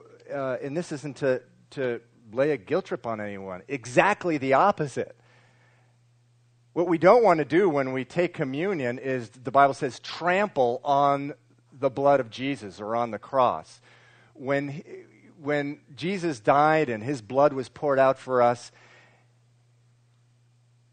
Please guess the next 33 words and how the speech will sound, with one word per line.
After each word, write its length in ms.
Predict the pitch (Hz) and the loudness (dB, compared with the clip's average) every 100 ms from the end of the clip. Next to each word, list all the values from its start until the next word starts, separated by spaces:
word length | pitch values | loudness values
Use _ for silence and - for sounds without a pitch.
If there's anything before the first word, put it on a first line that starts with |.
| - | -6
we 120 | 208 | 0
can 160 | 214 | 2
have 180 | 180 185 | 2 0
salvation. 640 | - 196 156 170 190 - | 2 2 2 2 0 -2
His 160 | 151 160 | -6 -6
blood 320 | 135 180 190 | 0 2 2
covers 320 | 165 175 147 | 0 -2 -2
all 440 | 156 165 156 170 185 | 0 0 2 4 4
our 100 | 156 | 4
sin. 260 | - 208 165 | 0 -6 -4
But 160 | 147 | -4
when 220 | 156 165 | -2 -4
we 340 | 160 208 190 - _ _ | -2 -4 -6 -10 _ _
when 180 | 160 175 | -8 -2
we 140 | 170 160 | -2 0
ask 380 | 165 208 - - | 0 0 -2 -10
Jesus 320 | 170 147 135 | -12 -8 -4
in 120 | 147 | 0
our 120 | 139 | 2
life 300 | 131 143 156 | 4 4 4
and 80 | 147 | -2
then 140 | 160 165 | -4 -4
we 120 | 175 | -2
go 280 | 170 175 170 | 2 6 6
out 260 | 175 160 | 6 4
and 120 | 143 139 | -2 -8
we 100 | 139 | -8
take 300 | - 190 165 | -4 -4 -2
advantage 440 | 117 160 208 147 | -4 -2 0 -2
of 100 | 131 | 2
that 220 | 127 104 | 2 0
grace 420 | 127 131 147 143 | 0 2 2 0
and 140 | 135 | -4